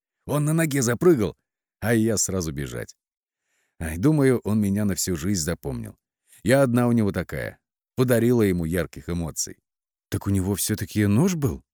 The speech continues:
вовлеклась Милана. "О, пришла в себя. Ну, конечно, нож, что же ещё?" "Ну, мне показалось, что это ручка всё же была". "Может, и ручка, кто его знает.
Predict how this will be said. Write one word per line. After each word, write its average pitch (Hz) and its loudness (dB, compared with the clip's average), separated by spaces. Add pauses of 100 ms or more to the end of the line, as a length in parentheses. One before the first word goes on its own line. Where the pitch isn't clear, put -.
(640)
вовлеклась 101 0
Милана. 69 -6 (800)
"О, 131 4
пришла 117 0
в - -4
себя. 80 -4 (180)
Ну, 92 -6
конечно, 170 2
нож, 127 2
что 139 -2
же 95 0
ещё?" 67 -6 (840)
"Ну, 104 0
мне 92 -2
показалось, 98 -2
что - -4
это 117 -2
ручка 139 -4
всё - -8
же 73 -8
была". 65 -10 (960)
"Может, 160 0
и 185 4
ручка, 175 2
кто 131 -2
его 113 2
знает. 71 -6